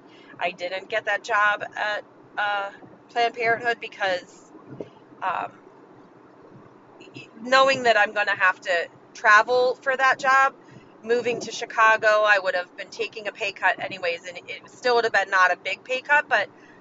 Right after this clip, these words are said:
like, potentially up to seven thousand dollars a year, which is, you know, spread over time. It's good money, you know, um, you know, hundreds of dollars a month less income, and, um,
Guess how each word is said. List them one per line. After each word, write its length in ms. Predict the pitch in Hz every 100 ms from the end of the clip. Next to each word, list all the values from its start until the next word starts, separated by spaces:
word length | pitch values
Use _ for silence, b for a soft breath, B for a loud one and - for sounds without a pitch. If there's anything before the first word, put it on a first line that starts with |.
| -
like, 260 | 247 233 -
potentially 640 | 233 254 247 - 226 208
up 120 | 190 -
to 80 |
seven 320 | - 220 196 190
thousand 360 | 196 247 226
dollars 400 | 185 190 190 196
a 60 | 160
year, 420 | 175 254 202 160
which 240 | 190 196 196
is, 380 | 190 - - -
you 80 | 285
know, 180 | 190
spread 300 | 190 - 320
over 180 | 349 220
time. 420 | 208 247 359 220 180
It's 100 | -
good 160 | - 226
money, 360 | 214 254 190 202
you 60 |
know, 280 | 202 202 262 B B B B -
um, 340 | 196 185 175 - - - -
you 80 | -
know, 300 | 170 175 233 - - - - - - - - -
hundreds 360 | - 220 220 214
of 80 |
dollars 380 | 196 196 196 196
a 40 | 202
month 320 | 180 190 -
less 500 | 175 180 127 - - - - - -
income, 540 | 190 180 175 165 226 - - B B B - -
and, 420 | 208 196 185 185 - - - - - -
um, 640 | 185 175 165 147 - 127